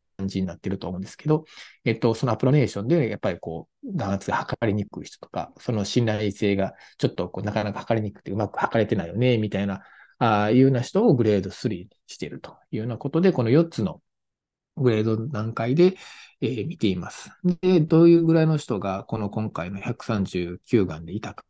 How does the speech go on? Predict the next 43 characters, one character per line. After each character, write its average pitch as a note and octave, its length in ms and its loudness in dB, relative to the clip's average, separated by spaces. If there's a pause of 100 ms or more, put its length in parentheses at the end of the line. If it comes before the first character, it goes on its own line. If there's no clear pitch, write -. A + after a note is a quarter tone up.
っ G2 120 -16
て G#2 100 -10
い - 40 -6
う - 60 -12
と、 E3+ 180 4
グ E3 100 4
レ F3+ 80 8
ー F3 40 4
ド E3 100 2
ゼ F#3 120 4
ロ F3+ 100 2
が F3+ 180 0
十 A2 200 -2
六 - 260 -6
パ E2+ 240 -10
ー - 20 -18
セ E2 100 -14
ン - 140 -20
ト。 - 100 -20 (720)
で、 C#3 80 0
グ C#3+ 80 8
レ D3+ 100 10
ー - 20 4
ド C#3+ 80 6
一 C3+ 240 2
が F3+ 100 0
四 B2+ 260 4
十 F2+ 140 -10
七 F#2 120 -16
パ - 60 -16
ー - 40 -18 (120)
セ F3+ 60 -16
ン - 20 -6
ト。 - 0 -
だ D3 100 -4
か - 100 0
ら A#2+ 60 -2
半 F#3+ 220 6
分 F#3+ 180 6
ぐ F#3 80 6
ら A#2+ 100 4
い F#2 60 -4
は、 F2 200 -10